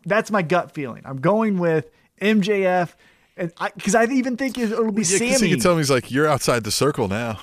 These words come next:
Speaker 2: Like, that's how they
Speaker 1: Right.
Speaker 2: kick him out. He's like, "You're outside the circle." That's
Speaker 1: Yeah.
Speaker 2: all they say to him. He's like, "No, I'm in, I'm inside the circle." I'm like, "Nope, you're outside the circle." <laughs>
Speaker 1: Yeah. And I think it could be Sammy who's the one that maybe,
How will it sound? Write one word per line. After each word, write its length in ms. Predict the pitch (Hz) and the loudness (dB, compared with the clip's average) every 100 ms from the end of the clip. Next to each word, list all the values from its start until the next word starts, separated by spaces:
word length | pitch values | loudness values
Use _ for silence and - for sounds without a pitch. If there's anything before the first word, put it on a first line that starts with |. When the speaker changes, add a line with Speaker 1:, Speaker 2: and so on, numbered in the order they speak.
| 120 | -2
Speaker 2:
Like, 220 | 113 110 | -2 0
that's 180 | 113 107 | 0 2
how 80 | 185 | 4
they 100 | 214 | 4
Speaker 1:
Right. 100 | 143 | 2
Speaker 2:
kick 120 | 117 | 0
him 80 | 120 | 0
out. 60 | |
He's 140 | 123 98 | -2 -4
like, 100 | 92 | -4
"You're 140 | 131 | -2
outside 400 | 107 - 135 120 | -2 0 0 0
the 60 | 104 | -2
circle." 460 | - 131 - 92 80 | 0 0 0 -4 -4
That's 280 | 127 196 202 | 0 2 4
Speaker 1:
Yeah. 60 | 151 | 2
Speaker 2:
all 100 | 131 | 2
they 100 | 123 | 0
say 260 | - 143 | 2 2
to 100 | 139 | 2
him. 120 | 120 | -2
He's 100 | 104 | -4
like, 140 | 101 117 | -8 -8
"No, 140 | 190 | -4
I'm 180 | 208 226 | -2 0
in, 160 | 269 226 | -2 -2
I'm 120 | 214 | -2
inside 300 | 285 233 240 | 0 2 0
the 80 | 202 | 0
circle." 300 | - 214 151 | -2 -2 -2
I'm 40 | |
like, 140 | 117 107 | -8 -6
"Nope, 180 | 113 - | -8 -6
you're 140 | 101 | -6
outside 280 | 95 95 95 | -6 -6 -8
the 60 | 90 | -8
circle." 300 | - - - _ 170 - | -14 -14 -20 _ -16 -12
<laughs> 80 | - - _ | -14 -14 _
Speaker 1:
Yeah. 200 | 190 117 _ _ | -4 -4 _ _
And 140 | 196 208 | -4 -2
I 160 | 180 | 0
think 260 | 226 269 262 | -2 -4 -6
it 100 | 240 | -4
could 120 | 240 | -2
be 100 | 233 | 0
Sammy 520 | 220 - 226 262 262 214 | 0 0 0 0 2 2
who's 300 | 180 220 175 | 2 2 2
the 100 | 202 | 0
one 360 | 190 208 214 | 2 0 2
that 140 | 202 175 | 0 0
maybe, 600 | 190 196 190 185 165 | 0 0 0 -2 -2